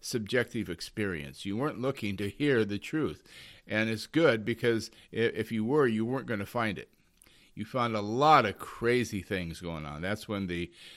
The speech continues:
uh, the dispensationalism had taken hold, and so there was, there was a lot of speculation and, um,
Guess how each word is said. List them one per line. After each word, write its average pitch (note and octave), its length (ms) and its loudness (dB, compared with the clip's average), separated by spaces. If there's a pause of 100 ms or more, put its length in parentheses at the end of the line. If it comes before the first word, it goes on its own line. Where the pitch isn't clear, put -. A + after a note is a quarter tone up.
(240)
uh, E2+ 300 -6
the F#2+ 100 -6
dispensationalism A2+ 1080 -2
had G2 140 -6
taken G#2 320 -4
hold, G2+ 400 -4
and G2 120 -8
so F#2+ 180 -4
there F#2+ 160 -4
was, F#2 300 -6 (440)
there G2+ 160 -4
was F#2+ 380 -4
a F#2+ 160 -2
lot G#2 280 -2
of F#2+ 240 -6
speculation G#2+ 1300 -2
and, F2+ 440 -6
um, E2+ 340 -6